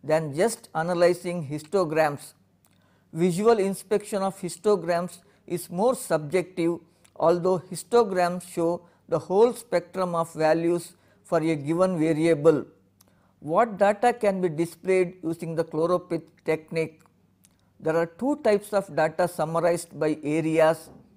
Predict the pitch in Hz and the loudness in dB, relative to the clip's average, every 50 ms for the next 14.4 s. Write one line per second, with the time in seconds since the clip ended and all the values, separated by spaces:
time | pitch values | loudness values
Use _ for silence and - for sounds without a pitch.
0 | _ _ _ _ _ _ _ - 185 220 220 220 233 226 220 - - - _ _ | _ _ _ _ _ _ _ 2 2 2 2 2 0 0 0 -2 -6 -16 _ _
1 | _ _ _ _ _ - - 165 170 160 - 180 170 170 - - 156 156 180 175 | _ _ _ _ _ -6 -2 -2 -2 2 2 2 2 0 0 2 4 6 6 4
2 | 165 - 220 220 226 233 214 - 156 156 160 156 160 165 165 175 180 175 - - | 4 0 0 0 0 -2 -4 -4 0 2 4 4 4 2 0 0 -2 -2 -4 -10
3 | _ _ _ _ _ - - 165 165 165 190 190 202 196 - 180 165 160 165 151 | _ _ _ _ _ -6 -6 -4 -2 2 2 2 2 2 0 -2 0 0 0 0
4 | 127 151 180 175 180 170 170 185 175 175 165 - _ _ _ _ - 190 214 208 | 0 -2 0 0 0 -2 -4 -2 -2 -2 -4 -6 _ _ _ _ 0 0 2 2
5 | 208 240 233 226 233 - 175 175 170 - 170 165 170 170 165 165 - 175 170 175 | 2 0 0 0 0 2 2 2 2 0 -2 -2 0 -2 -2 -4 -6 -6 -8 -8
6 | - _ _ _ _ - - 160 165 165 147 143 160 180 180 208 214 220 226 196 | -10 _ _ _ _ -6 0 2 2 2 2 2 2 4 6 6 6 6 6 2
7 | 175 156 160 160 160 160 165 170 170 175 170 - - _ _ _ _ _ _ _ | 2 4 6 6 6 4 2 0 -2 -2 -4 -6 -14 _ _ _ _ _ _ _
8 | _ - 156 160 165 170 165 156 - _ _ _ _ _ _ - - 143 156 175 | _ 2 6 6 6 6 4 -2 -14 _ _ _ _ _ _ -12 -6 -2 2 2
9 | 190 185 - - 190 175 160 147 - - - _ _ _ _ _ _ - 180 170 | 2 2 2 0 0 0 0 0 -2 -10 -20 _ _ _ _ _ _ -4 -4 -4
10 | 180 190 180 175 - 170 147 170 180 196 185 - 233 214 - 220 208 196 185 - | 0 0 -2 -2 -2 -4 -4 -2 -2 -2 -4 -6 -8 -6 0 2 4 4 4 2
11 | - 170 165 165 165 - 165 170 175 170 170 - 175 170 175 - - _ _ _ | 0 0 0 0 0 -2 -2 -2 -2 -2 -2 -4 -6 -6 -6 -8 -14 _ _ _
12 | _ - - 156 170 165 - - - 156 160 180 190 226 233 208 190 175 165 175 | _ 0 4 4 4 4 2 0 0 0 0 2 4 4 2 2 0 2 4 4
13 | 170 170 170 170 170 165 165 170 170 - - - _ _ - 143 139 151 170 170 | 4 4 2 2 4 6 6 6 6 4 -4 -20 _ _ -14 -8 -2 0 2 2
14 | 170 175 180 180 175 170 - | 2 2 0 -2 -4 -8 -14